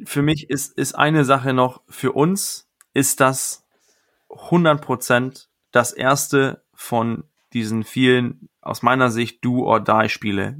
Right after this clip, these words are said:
Wir können uns nicht noch Ausrutscher leisten. Heißt, der ganze Druck, die klare Favoritenrolle, alles ist auf uns gerichtet.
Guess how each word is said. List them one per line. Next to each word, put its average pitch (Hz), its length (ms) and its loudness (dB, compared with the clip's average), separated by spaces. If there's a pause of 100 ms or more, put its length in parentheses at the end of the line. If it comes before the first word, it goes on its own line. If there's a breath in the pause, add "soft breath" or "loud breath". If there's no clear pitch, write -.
Wir 113 100 -2
können 139 440 2
uns 127 460 -2
nicht 117 440 -2
noch 117 320 0
Ausrutscher 113 640 0
leisten. 139 580 0 (420 soft breath)
Heißt, 123 480 -2 (440)
der 101 100 -2
ganze 151 400 2
Druck, 147 360 -4 (280)
die 110 100 -6
klare 147 460 2
Favoritenrolle, 143 880 -2 (380)
alles 147 380 2
ist - 420 -6 (100)
auf - 220 -10 (280)
uns 151 540 0 (140)
gerichtet. 127 580 0